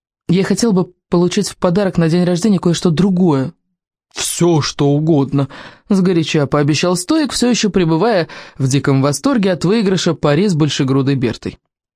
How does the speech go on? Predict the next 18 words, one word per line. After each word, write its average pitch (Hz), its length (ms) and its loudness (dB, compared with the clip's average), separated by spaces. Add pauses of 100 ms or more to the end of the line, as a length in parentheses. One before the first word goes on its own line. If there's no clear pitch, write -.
(140)
«Вообще 180 600 0
все. - 320 -8 (140)
Топоры, 226 540 0
копья, 202 560 -2
новый 233 460 2
дракон, 208 480 0
все 202 320 -2
на 226 140 0
свете». 135 500 -4 (680)
«Ну», 269 680 0 (240)
протянул 202 480 2
Икинг, 190 380 -4 (680)
«чего 220 220 0
бы 233 80 2
мне 226 160 4
действительно 214 760 0
хотелось, 190 960 -2
э, 135 280 0